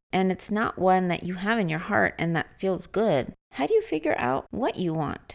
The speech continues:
How do you figure out what you should be? If you ask yourself this question and you are not who you want to be, it does put you in a position,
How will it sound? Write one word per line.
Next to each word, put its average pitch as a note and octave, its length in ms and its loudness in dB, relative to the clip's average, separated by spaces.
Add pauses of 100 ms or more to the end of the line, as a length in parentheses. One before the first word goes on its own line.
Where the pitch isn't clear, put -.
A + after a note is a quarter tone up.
(100)
How A#3+ 120 2
do C#4+ 60 0
you D#4 80 0
figure B3+ 280 -2
out - 140 0
what A3 220 0
you G#3+ 240 -4
should G#3+ 560 -2
be? G2 320 -6 (200)
If A3+ 160 4
you C4+ 120 2
ask D4 180 -2
yourself A#3 500 0
this G3+ 280 -2
question E3+ 680 -2 (160)
and F3 440 -2 (140)
you G3 200 6
are G#3 100 6
not A3+ 260 0
who A#3 80 0
you G3+ 200 0
want F3 220 -4
to D3 100 -6
be, - 420 -6 (100)
it F#3+ 400 4
does A#3 300 4
put - 200 -4
you G#3+ 120 0
in G3+ 80 0
a G3+ 60 -4
position, F#3+ 720 -4